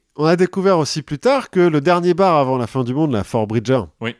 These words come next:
Speaker 1: bah, en fait, ils ont un accord, Hastings et le mec, euh, Bridger, là. Un peu comme c'est le dernier, bah, euh, tout le monde prend ses provisions chez lui.
Speaker 2: Oui.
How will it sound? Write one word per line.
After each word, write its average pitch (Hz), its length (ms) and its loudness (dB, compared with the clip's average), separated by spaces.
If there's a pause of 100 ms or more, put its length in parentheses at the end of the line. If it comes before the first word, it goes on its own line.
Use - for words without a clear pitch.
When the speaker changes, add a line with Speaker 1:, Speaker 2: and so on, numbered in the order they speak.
(260)
Speaker 1:
bah, 113 80 -2
en 127 60 0
fait, - 240 -6
ils 151 140 -2
ont 151 60 2
un 156 60 0
accord, 180 320 0
Hastings 139 420 -4
et 120 60 0
le 110 60 -4
mec, 117 280 -4
euh, 90 220 -8
Bridger, 107 380 -2
là. 90 60 -8
Un - 580 -20
peu 127 100 -8
comme 190 120 0
c'est 196 100 -2
le 175 60 -6
dernier, 165 380 2 (400)
bah, 113 200 -4
euh, 101 340 -6
tout - 140 -14
le 127 60 -10
monde 147 160 -8
prend 123 160 -8
ses - 140 -12
provisions 113 420 -6
chez 170 180 0
lui. 233 80 -4
Speaker 2:
Oui. 143 180 -6